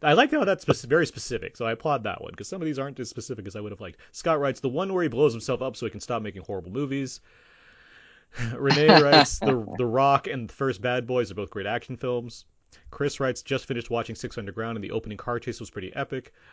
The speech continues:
Speaker 1: Justin has, "Yep, The Rock and Bad Boys." Scott Mendelson, friend of the show, writes, "The forest fight in Transformers Two is still a stunner." Christopher writes, "I like The Rock, but the car chase on the freeway in Bad Boys Two was remarkable."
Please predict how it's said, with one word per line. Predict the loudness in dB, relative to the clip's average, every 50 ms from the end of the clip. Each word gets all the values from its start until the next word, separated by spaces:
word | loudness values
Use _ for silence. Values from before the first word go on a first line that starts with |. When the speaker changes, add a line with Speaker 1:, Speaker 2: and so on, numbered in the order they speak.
| _ _
Speaker 1:
Justin | 0 0 0 0 -2 -4
has, | -4 -2 -2 -2 -2 -2
"Yep, | -2 -2 -2
The | -4 -6
Rock | -4 -4 -6 -6 -8
and | -6 -2
Bad | 0 0 0 0 2
Boys." | 0 0 2 0 -2 -4 -6
Scott | -2 0 0 0 0
Mendelson, | -2 -2 -2 -2 -2 -2 -8 -6
friend | -6 -6 -6
of | -8
the | -8
show, | -6 -4 -2
writes, | -2 -2 -2 -4 -4
"The | -6 -10
forest | -4 -2 -2 0 0 -2 -4 -4
fight | -2 0 0 0 -2
in | -4 -8
Transformers | -4 -2 -2 -2 -4 -4 -8 -10 -10 -8 -10
Two | -2 2 2 2 2
is | 0 -4
still | -4 -4 -4 -4
a | -4
stunner." | -4 -4 -4 -4 -2 -2 -4 -6 -8 _ _ _ _ _ _ _ _ _ _ _ _ _
Christopher | -2 -2 -2 0 0 0
writes, | 2 2 2 0 0 -2
"I | -2
like | 0 0 0 -2 -2 -4
The | -4 -2
Rock, | 0 0 0 0 -2 -2
but | -6 -8
the | -8
car | -12 -14 -4 -2 0 0 0
chase | -2 -4 -4 -2 -2 -2 -4
on | -4 -4
the | -4 -6
freeway | -4 -2 0 2 2 2 2 2
in | 0 -2 -4
Bad | -2 -2 -2 -2 -2
Boys | -2 -2 -2 -2
Two | -4 -2 -2 -2
was | -2 -2 -4
remarkable." | -6 -4 0 0 0 0 0 -4 -4 -4 -4 -6